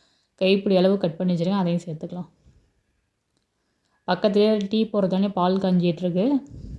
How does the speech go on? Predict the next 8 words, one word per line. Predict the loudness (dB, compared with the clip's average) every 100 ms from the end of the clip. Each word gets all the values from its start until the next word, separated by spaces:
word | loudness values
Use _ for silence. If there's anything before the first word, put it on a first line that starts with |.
| -16 _ _ _ _ _ _ _ _ _ _ _ _ _ _ _ _ _ _ 0
காலையிலே | 2 4 2
நல்லா | 2 0 0
பரபரப்பா | 0 0 0 0
வேலை | -2 -2
செஞ்சிட்டு | -2 -2 -4
இருக்கேன். | -6 -8 -14 -18 -16 -16 -18 -18 -20 _ _ _ _ _ _ _ _ _ -8
வெங்காயத்தை | -4 0 -2 -2 -2
சேர்த்துக்கலாம். | -2 -4 -6 -6